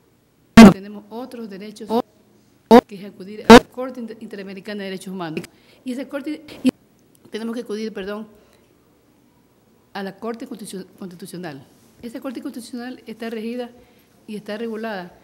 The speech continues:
por la Ley Orgánica de Control Jurisdiccional, en donde van a regular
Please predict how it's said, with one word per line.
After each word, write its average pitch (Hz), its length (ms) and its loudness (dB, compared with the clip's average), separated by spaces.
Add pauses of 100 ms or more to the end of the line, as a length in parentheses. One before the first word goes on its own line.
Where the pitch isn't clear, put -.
(540)
por 208 140 -14
la 202 60 -10
Ley 226 140 -8
Orgánica 226 520 -10
de 202 80 -10
Control 208 260 -12
Jurisdiccional, 190 760 -12
en 202 100 -14
donde 202 180 -12
van 233 120 -8
a 254 80 -6
regular 220 520 -8